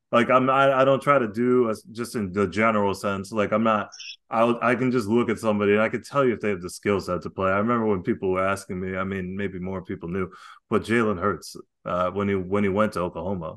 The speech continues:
or maybe even before, it's like, yes, that's absolutely an N F L. I don't know how good he'll be,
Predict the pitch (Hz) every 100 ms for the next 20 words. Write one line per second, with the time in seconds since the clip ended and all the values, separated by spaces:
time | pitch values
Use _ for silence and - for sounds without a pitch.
0 | - 95 98 101 92 85 85 98 92 85
1 | 85 101 85 _ _ 151 90 - - -
2 | 117 - - 127 - 127 120 107 104 98
3 | 117 117 151 139 127 87 98 127 123 104
4 | 87 80 120 123 101 98